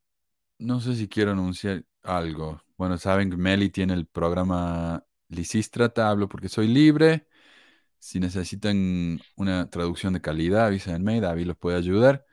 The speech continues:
y los pongo en contacto. Y más que eso, no sé si tienen algo que anunciar o si no,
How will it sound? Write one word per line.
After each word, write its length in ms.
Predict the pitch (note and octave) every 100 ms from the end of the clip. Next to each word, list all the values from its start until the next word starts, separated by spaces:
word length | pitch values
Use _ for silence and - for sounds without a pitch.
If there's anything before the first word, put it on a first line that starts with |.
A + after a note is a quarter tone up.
| _ _ -
y 60 | D2+
los 120 | -
pongo 220 | F2 F2
en 60 | E2
contacto. 580 | F2 F#2+ A#2 - B2+ -
Y 300 | A2+ B2+ B2+
más 160 | B2+ C3+
que 100 | D3+
eso, 140 | D#3
no 100 | D3+
sé 120 | C#3+
si 120 | C3+ B2+
tienen 240 | C3+ B2+
algo 220 | B2+ B2
que 80 | A#2+
anunciar 480 | A2+ A#2 - D3 D#3+
o 80 | G#2+
si 160 | G2
no, 320 | G2 G2+ F2+